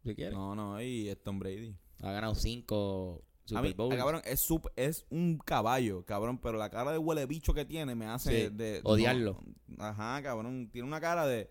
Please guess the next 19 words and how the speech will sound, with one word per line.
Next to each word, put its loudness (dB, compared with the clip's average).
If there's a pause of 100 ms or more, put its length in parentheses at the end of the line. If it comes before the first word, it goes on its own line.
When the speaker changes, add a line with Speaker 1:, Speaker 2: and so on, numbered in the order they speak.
(120)
Speaker 1:
¿A -2
ti 0
te 6
gustaba 4
más 0
Peyton 2
Manning? -4 (300)
Speaker 2:
A -6
mí -4
me -4
gustaba 0
mucho 4
más 2
Peyton -6
Manning -4 (220)
en -8
todos -6
los -6
ámbitos: -6